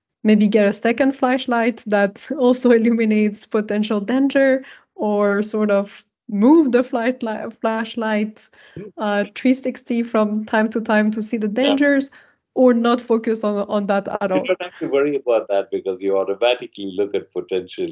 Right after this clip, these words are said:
Speaker 2: danger and so on. The point is, you can even look at the potential danger from the point of view of, you know, you are happy and you are successful. And ultimately, if you have a recognition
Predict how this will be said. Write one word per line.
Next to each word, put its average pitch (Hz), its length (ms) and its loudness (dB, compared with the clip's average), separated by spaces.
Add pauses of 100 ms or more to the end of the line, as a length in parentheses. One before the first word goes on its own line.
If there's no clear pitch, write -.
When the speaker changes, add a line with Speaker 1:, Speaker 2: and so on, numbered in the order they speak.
Speaker 2:
danger 82 440 -6
and 78 160 -12
so 85 360 -4
on. 85 100 -6
The 90 100 -2
point 139 360 -2
is, 120 340 -2
you 110 200 -4
can 110 200 -2
even 131 260 -6
look 131 220 -2
at 131 120 -2
the 95 80 -4
potential 98 640 -6
danger 92 540 -2
from 92 260 -4
the 104 80 0
point 127 400 -6
of 110 120 -2
view 92 340 -2
of, 80 100 -6 (280)
you 90 140 -2
know, 92 260 0
you 87 320 -2
are 85 280 -2
happy 90 540 -2
and 82 140 -4
you 82 260 -4
are 82 200 0
successful. 82 960 -6 (640)
And 110 460 0 (1200)
ultimately, 165 800 0
if 120 140 -8
you 120 120 0
have 127 200 -2
a 117 60 -4
recognition 95 960 -4